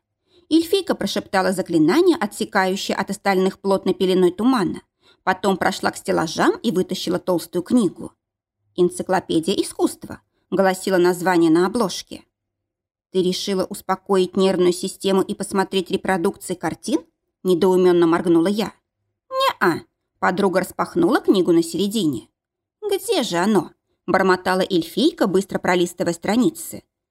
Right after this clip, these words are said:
«А, вот, странно, что ты сама не добралась». Я заглянула через плечо и ахнула.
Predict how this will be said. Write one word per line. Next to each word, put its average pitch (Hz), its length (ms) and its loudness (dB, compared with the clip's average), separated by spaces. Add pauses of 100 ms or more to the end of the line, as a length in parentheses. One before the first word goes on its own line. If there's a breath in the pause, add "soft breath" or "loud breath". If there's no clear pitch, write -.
(160)
«А, 403 320 -2 (160)
вот, 415 260 -2 (360)
странно, 294 580 0 (120)
что - 180 -6
ты 208 100 -4
сама 403 280 0
не 185 120 2
добралась». - 640 -2 (560)
Я 185 240 0
заглянула 175 560 2
через 202 260 -4
плечо 196 320 -2
и - 140 -2
ахнула. 185 580 -2